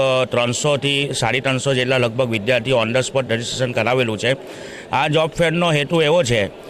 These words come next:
કે યુવાનો જે દિશાહીન થઈ રહ્યા છે, જેમને રોજગારી અંગે કોઈ દિશા સૂચન મળતું નથી, તેથી શ્રી સ્વામી આત્માનંદ સરસ્વતી વિદ્યા સંકુલના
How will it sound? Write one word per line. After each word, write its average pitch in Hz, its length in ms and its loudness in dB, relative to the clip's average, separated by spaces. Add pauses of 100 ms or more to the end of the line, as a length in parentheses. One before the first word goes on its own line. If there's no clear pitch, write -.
(280)
કે 156 320 0
યુવાનો 151 640 2
જે 156 340 2
દિશાહીન 147 480 0
થઈ 135 180 2
રહ્યા 147 260 0
છે, 139 160 0
જેમને 131 320 2
રોજગારી 131 540 2
અંગે 131 280 0
કોઈ 131 200 2
દિશા 123 280 0
સૂચન 123 300 0
મળતું 120 340 0
નથી, 117 340 0 (460)
તેથી 143 480 0 (300)
શ્રી 147 120 0
સ્વામી 135 320 2
આત્માનંદ 139 380 0
સરસ્વતી 139 800 0 (160)
વિદ્યા 123 280 0
સંકુલના 135 880 0